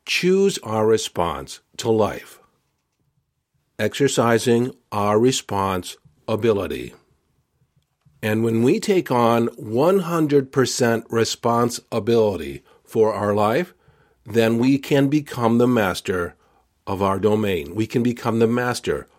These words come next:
of our reality. Now, if I've had one gift handed to me in this lifetime, it's been my ability to see the lesson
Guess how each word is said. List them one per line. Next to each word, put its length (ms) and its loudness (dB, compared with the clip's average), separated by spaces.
of 140 -4
our 180 4
reality. 640 2
Now, 360 2
if 160 2
I've 200 0
had 260 2
one 380 0
gift 400 0
handed 400 2
to 120 2
me 380 4
in 200 4
this 240 2
lifetime, 680 0
it's 260 -2
been 300 2
my 380 0
ability 640 0
to 240 2
see 480 -2
the 180 0
lesson 640 0